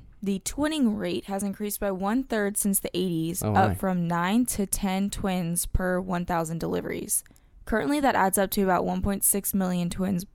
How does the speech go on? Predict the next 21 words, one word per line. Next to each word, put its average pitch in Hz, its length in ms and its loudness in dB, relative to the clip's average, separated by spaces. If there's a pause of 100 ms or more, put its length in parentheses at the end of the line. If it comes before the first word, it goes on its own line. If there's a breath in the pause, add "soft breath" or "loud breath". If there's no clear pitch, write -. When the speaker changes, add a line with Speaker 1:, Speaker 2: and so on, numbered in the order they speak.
(280)
Speaker 1:
being 185 240 0
born 175 320 0
each 190 220 -6
year 175 200 -2
across 110 360 4
Speaker 2:
Wowee. 104 40 4
Speaker 1:
the 175 80 -2
world, 170 380 -6 (580 soft breath)
meaning 202 540 2
one 196 200 0
of 233 120 0
every 208 320 -2
forty-two 202 480 -4
babies 175 340 -2
is 214 140 -4
a 262 60 0
twin. 226 360 0 (320)
Speaker 2:
Hmm. 151 360 0 (380)
Speaker 1:
Helping 285 320 -2
drive 214 300 2
that 185 320 0